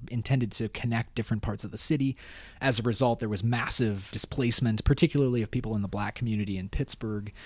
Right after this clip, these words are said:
And essentially, they were successful in staging this sort of place-based resistance movement that stopped urban renewal in its tracks in the city. We also talked a little bit more about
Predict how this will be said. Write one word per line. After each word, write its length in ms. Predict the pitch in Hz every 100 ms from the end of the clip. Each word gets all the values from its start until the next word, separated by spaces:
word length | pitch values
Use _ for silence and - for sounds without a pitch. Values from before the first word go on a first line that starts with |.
| - - 92 104
And 560 | 123 107 107 101 - - 117 -
essentially, 520 | 139 196 233 - 120
they 120 | 113
were 100 | 123
successful 800 | 117 - - 180 139 - 95 -
in 160 | - 110
staging 480 | - 123 123 117 104
this 100 | -
sort 140 | 107
of 100 | 95
place-based 640 | - 123 113 - 101 -
resistance 560 | 107 101 127 - 117 -
movement 380 | 113 107 107 98
that 160 | 104
stopped 720 | - - - - 233 - - - - - - -
urban 300 | 127 120 110
renewal 520 | 104 110 117 101 98
in 140 | 98 98
its 200 | - -
tracks 720 | - 160 - - - - -
in 160 | 117 98
the 80 |
city. 480 | - - 151 98 95 - - - -
We 140 | 147 160
also 240 | 151 156
talked 260 | 151 131 135
a 20 |
little 180 | 127 120
bit 120 | 117
more 220 | 117 113
about 440 | 104 104 98 -